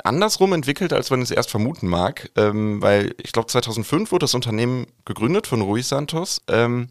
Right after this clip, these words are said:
aber gar nicht als Grillshop, sondern erstmal als Hersteller. Und das, wenn man diesen Shop kennt, dann denkt man ja eigentlich erstmal, es gab den Shop zuerst.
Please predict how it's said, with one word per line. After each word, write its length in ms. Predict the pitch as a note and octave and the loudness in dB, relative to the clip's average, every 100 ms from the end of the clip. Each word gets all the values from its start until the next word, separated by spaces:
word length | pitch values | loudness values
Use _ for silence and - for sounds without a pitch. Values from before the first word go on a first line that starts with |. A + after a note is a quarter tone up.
| _ | _
aber 140 | G#2+ A#2 | 0 2
gar 120 | B2+ | 4
nicht 140 | C#3 | 2
als 160 | C3 - | 0 0
Grillshop, 460 | - D#3+ - F#2+ G2+ | 4 4 4 2 2
sondern 240 | G2 F#2+ | 2 2
erstmal 260 | G#2+ A#2 G2 | 2 0 -2
als 140 | - | -2
Hersteller. 560 | B2 A#2+ - F#2 - - - - _ - | -2 -2 0 0 0 -4 -18 -20 _ -6
Und 160 | F#2+ | 0
das, 180 | G#2+ - - | 0 0 -4
wenn 260 | - A#2 | 0 4
man 120 | B2 A#2+ | 4 4
diesen 180 | A2 | 0
Shop 240 | - C3 - | 0 0 0
kennt, 300 | B2+ D#3 D#3 | 0 0 0
dann 100 | B2 | 0
denkt 180 | B2 B2+ | 0 0
man 120 | B2+ | 0
ja 80 | A2 | 0
eigentlich 320 | A#2 A2+ - | -2 -6 -6
erstmal, 260 | A#2 - A#2 | -6 -6 -6
es 100 | - | -2
gab 160 | G#2 | -4
den 100 | G#2 | -2
Shop 300 | F#2 C3 C3 | -4 -4 -4
zuerst. 500 | - - - - - | -6 -6 -6 -8 -10